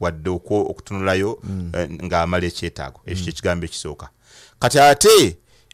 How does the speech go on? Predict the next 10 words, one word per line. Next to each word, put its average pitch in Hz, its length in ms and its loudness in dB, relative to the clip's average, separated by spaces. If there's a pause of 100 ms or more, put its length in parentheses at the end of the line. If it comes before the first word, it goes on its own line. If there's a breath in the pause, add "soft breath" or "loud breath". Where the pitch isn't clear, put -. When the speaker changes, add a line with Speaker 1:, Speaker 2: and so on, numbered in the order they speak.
Speaker 1:
Ibn 120 220 0
Abbas 120 600 6
oba 123 480 6
Ibn 110 200 0
Umar 113 360 2 (400)
najja 127 240 2
n'agamba 113 320 2
nti, 95 120 -10
"Ah, 87 200 -8
ah, 80 160 -10